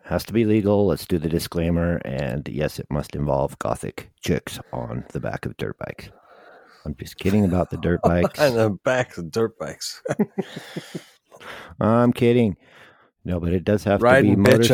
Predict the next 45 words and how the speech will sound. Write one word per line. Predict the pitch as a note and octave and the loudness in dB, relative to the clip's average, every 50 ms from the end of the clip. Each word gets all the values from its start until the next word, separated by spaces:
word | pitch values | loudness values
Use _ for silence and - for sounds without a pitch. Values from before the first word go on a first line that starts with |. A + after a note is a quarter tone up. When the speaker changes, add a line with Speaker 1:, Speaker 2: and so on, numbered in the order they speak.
| A#2 A2 G#2 | 6 6 4
Speaker 1:
motorcyc- | G2 | 6
Speaker 2:
back | G#2 A#2+ A#2+ A#2+ - | 6 4 4 4 2
of | B2 G#2+ | 2 0
a | G#2+ F#2 | 0 2
dirt | E2+ A2+ A#2 A#2+ G2 - | 2 2 2 2 2 0
bike | G2 F2+ D#2+ - | 0 0 0 -2
sucks. | - - - - - A2+ F#2+ E2 - - - - - - - - - | -4 -4 -2 0 0 2 2 2 0 0 -2 -2 -2 -2 -4 -6 -10
<laughs> | - _ _ _ - - - _ _ _ _ - - _ _ _ _ _ _ _ _ _ _ _ _ _ - - - - - | -18 _ _ _ -4 -4 -4 _ _ _ _ -20 -20 _ _ _ _ _ _ _ _ _ _ _ _ _ -20 -20 -20 -12 -6
Speaker 1:
I | - | -2
wouldn't | G#2+ A2+ B2+ C3 D3 | 2 2 4 4 4
know, | C#3+ D3 E3 | 6 4 4
Speaker 2:
I | E3+ | 2
don't | - - - D#3+ D3 D3 A#2 | 4 4 6 8 8 8 6
Speaker 1:
Chappie. | B2+ | 6
Speaker 2:
care | B2+ D3 C#3+ C#3+ | 6 6 6 6
Speaker 1:
I | B2+ | 6
Speaker 2:
if | A2+ | 6
Speaker 1:
wouldn't | A#2+ B2 B2 B2 B2+ | 6 6 6 6 6
know. | C3 D3 E3 - - - - - - - | 6 6 4 4 0 -4 -12 -10 -8 -6
<laughs> | D#3 - - C6+ C6+ C6+ C6+ C6+ C6+ C6+ C6+ C6+ C6+ C6+ C6+ - C6+ - - - - - - _ _ _ _ _ - - - - - - - - - | -6 -4 -4 -4 -4 -2 -2 -2 0 0 0 0 0 -2 -4 -6 -10 -12 -12 -12 -14 -14 -14 _ _ _ _ _ -20 -20 -20 -20 -20 -20 -20 -6 -2
Actually, | A#2 A#2 B2 B2 - - A#2+ A#2+ A#2+ A2 | 0 0 2 0 0 0 2 4 4 2
Speaker 2:
Me | - F#2 G2+ G#2 G#2 | 2 0 0 2 2
and | G#2+ | 4
my | A2 A2 G#2+ | 4 4 4
brother | G2+ A2+ A2+ G#2+ G#2+ G#2+ | 6 4 6 6 6 4
had | G#2+ A2 A2 G#2 A2 | 6 4 4 4 2
to | G#2 | 0
share | - - A#2+ G#2+ G2 F#2 | 0 2 4 4 6 4
a | F2 | 4
bike. | D#2 E2 D#2+ D#2 | 2 2 0 2
Speaker 1:
I, | G2+ G2+ G2+ - - - | 2 0 0 -2 -4 -6
I'm, | D#2+ E2+ F#2 F#2 E2+ - _ _ _ _ _ _ _ _ _ - | -6 -4 -4 -4 -4 -8 _ _ _ _ _ _ _ _ _ -12
you | G2+ F#2+ F#2+ F#2+ | -10 -8 -6 -4
know, | F#2+ G2 G2+ G2+ G2+ F#2+ - _ _ _ _ _ | -4 -4 -4 -4 -4 -6 -8 _ _ _ _ _
to | - A#2+ | -4 0
each | A#2+ B2 A#2+ A2+ - - | 2 2 0 0 0 2
your | B2 A2+ | 2 2
own. | G2 F2 E2+ E2+ | 2 2 0 -2
I, | E2 C#2+ - - F2+ F#2 D#2 C2+ E2+ | -2 -4 -2 -2 -2 -2 0 0 -2
I | F2 | 0
believe | E2 G2 G2 F2+ F2 D#2+ | 0 0 0 0 0 0
you, | D#2+ | -2
Chappie, | - - - D#2 D2+ - - D#2 D2+ | -4 -4 -4 -4 -4 -2 -4 -8 -6
but | - D#2+ D#2+ - | -4 -6 -6 -6
we've, | - E2 F2+ | -4 -2 0